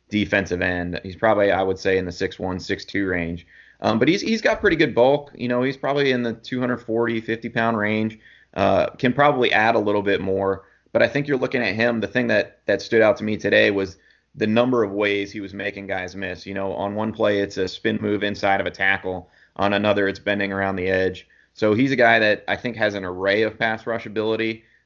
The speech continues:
that, um, to me stood out, you know, even though maybe his size is not,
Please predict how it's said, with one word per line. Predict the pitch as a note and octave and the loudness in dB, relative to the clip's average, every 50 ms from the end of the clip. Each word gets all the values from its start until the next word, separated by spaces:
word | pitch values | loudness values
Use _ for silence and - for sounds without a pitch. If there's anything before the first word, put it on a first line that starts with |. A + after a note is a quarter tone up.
| _ - | _ -6
that, | F2 G2+ G2 F#2+ F#2+ F#2 - - | 0 2 4 4 2 0 -4 -6
um, | G2 F#2+ F#2 F#2 F2+ F2 F2 F2 F2 _ _ _ | -6 -6 -4 -6 -6 -6 -8 -8 -10 _ _ _
to | - G#2+ | -10 -8
me | G#2 G#2+ A2+ A2+ A2 | -6 -4 -2 -2 -4
stood | G#2 - - - G2+ F#2+ F#2+ | -4 -6 -6 -2 0 2 2
out, | F2+ F#2 F#2 F2+ F2 - - _ - | 2 0 0 -2 -4 -6 -10 _ -14
you | G2+ G2 F#2+ | -12 -8 -6
know, | F2 F2 F#2 - | -4 -4 -4 -4
even | G2 G2 G2+ G2+ | -4 -4 -4 -2
though | G2+ F#2+ F#2+ | -2 -2 -2
maybe | F#2+ F#2+ F#2+ F#2+ F#2 | -2 -2 -2 -2 -4
his | F#2 F#2+ - - | -4 -6 -8 -4
size | - F2+ E2+ E2+ E2+ F2 E2+ F2 | -2 0 2 2 2 2 0 -2
is | F2 F#2 | -6 -6
not, | F#2+ F#2 F2+ F2+ - - | -4 -4 -4 -4 -6 -8